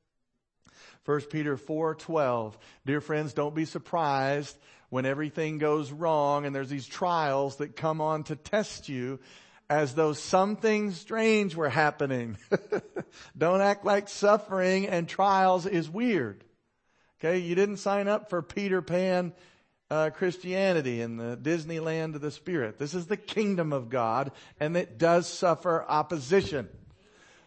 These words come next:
Okay, but rejoice inasmuch as you participate in the sufferings of Christ, so that you're overjoyed when his glory is revealed. So, so often God's character and his nature and his person, his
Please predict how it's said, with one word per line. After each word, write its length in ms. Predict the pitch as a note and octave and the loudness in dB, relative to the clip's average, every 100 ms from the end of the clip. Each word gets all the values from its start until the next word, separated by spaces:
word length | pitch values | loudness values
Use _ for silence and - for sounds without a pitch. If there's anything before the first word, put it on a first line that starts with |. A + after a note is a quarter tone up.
| _ | _
Okay, 360 | A#2+ A#2 F3+ G#3 | -8 6 6 8
but 160 | F3 E3+ | 4 0
rejoice 640 | D#3+ F3 A3+ F#3 F#3+ G3+ | 0 4 6 8 6 2
inasmuch 500 | G#3 F#3 D#3 F3+ F3+ | 0 0 2 0 0
as 140 | D#3+ | -4
you 100 | E3+ | -4
participate 720 | E3+ E3+ F#3 A3 G#3+ F#3+ F#3+ | -4 -4 2 2 2 2 2
in 80 | G3 | 2
the 60 | E3+ | -2
sufferings 440 | - G3+ G#3+ G3+ | 0 0 0 -6
of 140 | G#3 G3 | -8 -6
Christ, 460 | A#3 G#3 G#3+ - - - - | -2 2 0 -2 -16 -20 -12
so 160 | - D3+ | 2 4
that 180 | F3+ | 4
you're 280 | F#3 C#4+ D#4 | 2 6 8
overjoyed 920 | B3+ F3+ G3+ D#3+ C#4+ D#4 A3 A3 G#3 - - | 8 6 0 4 8 8 8 6 4 -4 -4
when 300 | D3+ F3+ E3+ | 0 2 2
his 260 | E3+ D#3+ | 2 0
glory 720 | B2 F3+ A3 F3 B2+ A2+ A2+ - _ - | -4 -2 0 2 0 -4 -8 -12 _ -8
is 180 | B2 B2+ | -6 -4
revealed. 540 | B2+ B2+ A2 F#2 G#2 _ _ _ _ _ _ _ _ _ _ _ _ _ _ _ | -6 -4 -6 -8 -16 _ _ _ _ _ _ _ _ _ _ _ _ _ _ _
So, 240 | - - - | -12 -10 -10
so 340 | - - G#3 G#3+ | -4 0 2 4
often 560 | E3+ G3+ G#3+ G#3 F3+ | 6 8 6 2 -4
God's 320 | D#3 E3+ E3 - | 2 4 4 0
character 720 | - F#3+ G3 F#3+ F#3+ F#3 F3+ | 0 2 2 0 -2 0 0
and 200 | F3 D3+ | -2 -4
his 240 | C#3+ - | -6 -8
nature 600 | D#3+ E3 F3+ F3+ F3 E3+ | -2 -2 -2 -4 -4 -2
and 80 | D#3+ | -4
his 120 | C3+ | -8
person, 440 | - E3 E3 E3 | -6 -4 -4 -6
his 180 | D3+ C#3 | -8 -8